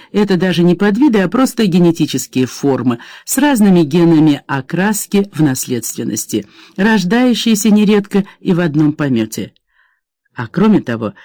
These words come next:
еще десятки разных подвидов лисиц разнообразной окраски. В общем, лисы с северо-востока более крупные и яркие,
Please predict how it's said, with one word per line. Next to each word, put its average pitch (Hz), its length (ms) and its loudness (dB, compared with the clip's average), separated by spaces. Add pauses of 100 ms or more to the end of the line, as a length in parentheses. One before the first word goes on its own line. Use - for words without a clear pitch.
(120)
еще 208 420 2
десятки 247 600 0
разных 233 560 0
подвидов 202 800 0
лисиц 196 640 2 (180)
разнообразной 156 960 0
окраски. 127 720 -8 (960)
В 170 120 -2
общем, 247 440 2 (340)
лисы 202 760 2
с - 60 -8
северо-востока 165 1400 0 (380)
более 262 540 2
крупные 240 800 2
и - 120 -4
яркие, 175 800 -2